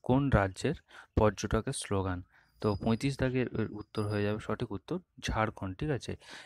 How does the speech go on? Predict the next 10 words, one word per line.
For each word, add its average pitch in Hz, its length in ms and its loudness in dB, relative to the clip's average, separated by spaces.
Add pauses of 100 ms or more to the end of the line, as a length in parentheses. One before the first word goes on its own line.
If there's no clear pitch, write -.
এ 110 120 4
নিউ 110 340 4
এক্সপিরিয়েন্স 95 720 0 (400)
মনে 107 120 2
থাকবে। 117 320 2 (380)
নেক্সট - 340 4 (280)
আর্যভট্ট 107 840 4
রিসার্চ 104 680 2 (160)
ইনস্টিটিউট 113 720 0 (260)
of 104 200 4